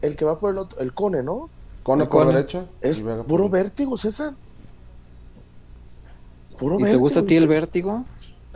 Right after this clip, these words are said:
Speaker 1: No, te, te voy a dar la, te voy a dar cinco puntos de, de por qué me gusta.
Speaker 3: A ver.
Speaker 1: Po-, porque te abre la cancha y te voy a dar
Speaker 3: Mm.
Speaker 1: también, este,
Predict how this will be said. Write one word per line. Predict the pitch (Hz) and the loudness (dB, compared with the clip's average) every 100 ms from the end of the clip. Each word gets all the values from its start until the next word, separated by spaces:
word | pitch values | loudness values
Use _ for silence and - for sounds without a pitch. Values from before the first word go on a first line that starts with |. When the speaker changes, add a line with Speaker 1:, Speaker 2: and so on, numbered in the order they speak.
| - - - - - - - - - - - - - - - - - | -18 -20 -20 -20 -20 -20 -20 -20 -20 -20 -20 -20 -20 -20 -18 -16 -6
Speaker 1:
No, | 110 143 202 190 | 2 4 4 4
te, | 135 | 0
te | 131 - | 0 0
voy | 131 202 | 0 2
a | |
dar | 247 247 | 0 -4
la, | 269 - | -6 -8
te | - | -4
voy | 160 | -2
a | 220 | -2
dar | 240 254 | -4 -6
cinco | - 214 214 240 | -10 -8 -6 -6
puntos | 190 208 - 185 156 | -2 -4 -2 -6 -6
de, | 143 127 | -8 -6
de | 117 127 | -4 -2
por | 127 | -2
qué | 139 | 0
me | 156 | 0
gusta. | 160 156 156 113 - - - - - - | 0 -4 -6 -10 -10 -10 -16 -14 -16 -12
Speaker 3:
A | 123 123 | -8 -4
ver. | 127 131 - - - | -4 -4 -8 -14 -8
Speaker 1:
Po-, | 135 | -2
porque | 147 147 156 | 2 2 2
te | 156 | 4
abre | 175 196 | 4 6
la | 175 | 2
cancha | - 160 175 165 - 139 135 | -2 -4 -4 -6 -6 -4 -4
y | |
te | 127 127 | -4 -2
voy | 131 156 | 0 0
a | 170 | 0
dar | 202 | 0
Speaker 3:
Mm. | - 147 - | -2 -8 -10
Speaker 1:
también, | 143 135 151 | -6 -4 -2
este, | 156 - - 143 120 104 | -4 -6 -4 -2 -2 -6